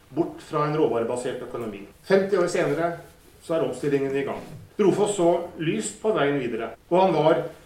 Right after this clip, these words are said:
i datidens kanskje litt styltede språk, klar på hvor den viktigste kilden til fremgang ligger. Det er nå vi bør kunne høste fruktene av den innsats som er gjort for gjennom allmennutdannelse, opplæring og faglig kvalifisering å øke den personlige kapital.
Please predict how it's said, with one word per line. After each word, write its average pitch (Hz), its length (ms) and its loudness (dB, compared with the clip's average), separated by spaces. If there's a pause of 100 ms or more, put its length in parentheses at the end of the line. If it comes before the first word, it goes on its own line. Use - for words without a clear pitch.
(320)
i 165 100 2
datidens 151 640 2
kanskje 165 300 -2
litt 147 160 -6
styltede 151 500 -2
språk, 151 360 0 (680)
klar 160 320 6
på 185 160 0
hvor 156 120 -2
den 160 120 0
viktigste 147 600 -2
kilden 117 360 -4
til 135 220 -8
fremgang 117 480 -4
ligger. 107 300 -10 (100)
Det 196 80 -2
er 214 160 4
nå 214 140 4 (100)
vi 226 140 -2 (100)
bør 208 220 8
kunne 220 260 0
høste 214 240 2
fruktene 220 640 -4 (180)
av - 140 -8
den 175 160 0 (100)
innsats 202 560 0
som 175 160 -2
er 165 140 0
gjort 120 260 -8
for 170 160 2
gjennom 147 400 -4
allmennutdannelse, 185 960 -4 (160)
opplæring 180 640 -2
og 175 80 -8
faglig 180 540 0
kvalifisering 170 680 -2
å - 240 -8
øke 160 400 -6
den 160 160 -4
personlige 190 560 -2
kapital. - 540 -6